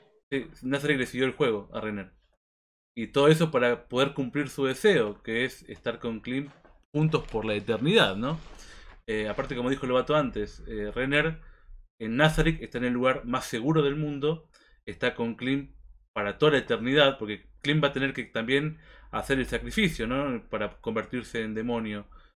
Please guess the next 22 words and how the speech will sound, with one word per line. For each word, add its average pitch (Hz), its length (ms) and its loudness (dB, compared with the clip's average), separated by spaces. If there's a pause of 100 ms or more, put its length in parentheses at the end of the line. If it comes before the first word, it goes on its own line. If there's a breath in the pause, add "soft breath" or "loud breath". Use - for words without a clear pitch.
(460)
eh, 101 240 -4
que 110 300 -2 (440)
seguramente 135 340 0
tenga 135 220 2
que 117 80 -2
matar 117 300 0
gente 156 420 2
o 107 120 0
no 104 80 -6
sé - 240 -10 (100)
de 110 140 -8
cómo 117 240 -2
lo 107 120 0
hará, 110 260 2
¿no? 113 280 -4
Para 101 140 0
abrir 110 240 -4
la 104 160 -4
caja 113 280 -4
y 101 60 -8
todo 104 180 -8
eso. 95 240 -14